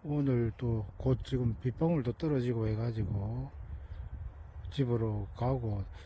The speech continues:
내일 와가지고 또 계속 해야 될 것 같습니다.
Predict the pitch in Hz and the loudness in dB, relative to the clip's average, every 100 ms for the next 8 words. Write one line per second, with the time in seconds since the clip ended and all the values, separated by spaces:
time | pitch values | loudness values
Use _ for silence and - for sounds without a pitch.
0 | - 127 143 180 170 127 110 104 107 107 | -4 4 6 6 4 4 2 0 0 0
1 | 123 120 120 120 123 127 131 - - - | -2 0 -2 -2 -2 -2 -4 -10 -14 -14
2 | - - - - - - 110 104 101 98 | -14 -14 -14 -14 -14 -6 -4 -2 -2 -4
3 | - - 117 123 120 123 120 104 101 - | -4 0 0 2 0 2 0 0 -4 -6
4 | 110 104 - 110 101 - 98 | -6 -4 -4 -4 -4 -4 -6